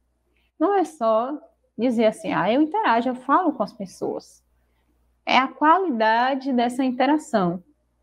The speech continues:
Porque uma coisa é você dizer bom dia, boa tarde, boa noite para as pessoas, outra coisa é realmente você ter aquela interação, olhar nos olhos, procurar saber como a pessoa está,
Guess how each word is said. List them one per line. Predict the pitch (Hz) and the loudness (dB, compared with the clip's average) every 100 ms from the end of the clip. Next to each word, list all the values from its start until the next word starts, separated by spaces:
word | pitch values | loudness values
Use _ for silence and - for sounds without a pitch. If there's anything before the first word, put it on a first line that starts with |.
| _ _ _ | _ _ _
Porque | 202 - | -6 -2
uma | 247 302 | -2 0
coisa | 302 254 311 | 2 2 0
é | |
você | 359 - - 202 196 - - | -2 -6 -2 0 0 -2 -4
dizer | 196 190 175 | -2 0 0
bom | 190 | 0
dia, | 196 170 | 0 0
boa | 175 175 | 0 0
tarde, | 147 165 165 | -2 -4 -2
boa | 190 240 | 2 2
noite | 233 214 240 | 2 0 -2
para | - | -6
as | 175 | -4
pessoas, | - 247 208 196 254 - - _ - - | -2 -2 -2 -4 -4 -10 -20 _ -20 -4
outra | 302 330 349 | -2 -2 -2
coisa | 233 240 277 | 0 0 2
é | |
realmente | 277 392 277 247 | 0 -2 -2 -2
você | 214 190 208 | -2 -2 -2
ter | - 185 | 0 -2
aquela | 180 170 | 0 0
interação, | 170 175 175 262 - - 220 214 208 202 208 _ _ _ _ _ | 0 0 0 -2 -4 -2 0 2 0 -4 -6 _ _ _ _ _
olhar | - 233 202 170 175 | -2 0 2 0 0
nos | 196 220 196 | -2 -2 -2
olhos, | 202 196 196 190 190 180 - _ _ _ | 0 2 2 0 -4 -10 -14 _ _ _
procurar | 220 233 233 202 185 185 | 2 2 2 2 2 0
saber | 175 170 175 190 185 | -2 0 2 0 0
como | 180 | 0
a | 175 | 0
pessoa | 175 - 160 190 | 0 -4 0 0
está, | - - 226 202 196 190 - | 0 -2 0 2 2 -2 -6